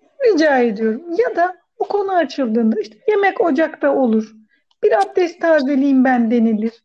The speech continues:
Yani ortam değiştirilir. O ailenin yapısına göre hareket edilir. Ama, e, biz, o sayıyor, biz de on sayıyoruz diyelim. Ya da en,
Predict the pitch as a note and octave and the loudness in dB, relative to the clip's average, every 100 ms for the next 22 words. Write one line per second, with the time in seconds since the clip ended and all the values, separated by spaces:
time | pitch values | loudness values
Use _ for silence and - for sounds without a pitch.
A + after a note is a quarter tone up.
0 | _ C#4+ D#4+ D#4 C4 C4 - B3+ C#4 C4+ | _ -2 -2 0 0 0 -2 -2 -2 -2
1 | C4+ A#3 - A3+ A3 G3+ G#3+ - _ _ | -4 -6 -6 -2 0 0 -6 -12 _ _
2 | - - _ F4+ G#4+ F#4+ E4+ E4 D#4+ C#4+ | -20 -20 _ 0 0 2 4 4 2 2
3 | C4+ B3+ C4+ A4 B4 _ _ _ _ _ | 4 4 2 0 -12 _ _ _ _ _
4 | B3 A#3 D#4 D4+ D#4 - - E4+ F#4 G4 | -2 0 -2 -2 -6 -6 -10 -6 -4 -6
5 | E4+ C4+ A#3+ C4+ B4+ - _ _ A4 G#4 | -2 0 2 0 -4 -14 _ _ -2 -2
6 | - A3 A#3 - - - - _ _ _ | -2 -4 -4 -6 -14 -20 -20 _ _ _
7 | _ _ _ _ E4+ C#4+ A3+ - _ _ | _ _ _ _ 0 0 -2 -8 _ _
8 | - B3+ B3 B3 A#3+ A#3 A#3+ C4 _ _ | -2 2 4 4 2 0 -2 -6 _ _
9 | G4 B4+ E4 A4+ B4+ A#4+ - F#4 D#4+ G#4 | 0 2 0 0 0 0 0 0 2 2
10 | A4 F#4+ D4 G4 G4 F4+ E4 - B3+ G#3+ | 2 0 2 0 2 2 0 -2 -2 -2
11 | G#3 G3+ G3+ F#3+ A3 G3+ G3+ _ _ _ | -4 -6 -10 -12 -14 -14 -14 _ _ _
12 | _ _ G#4+ A#4 F#4 - G#4 G#4+ G4 E4 | _ _ -4 0 -2 -2 -10 -8 -10 -10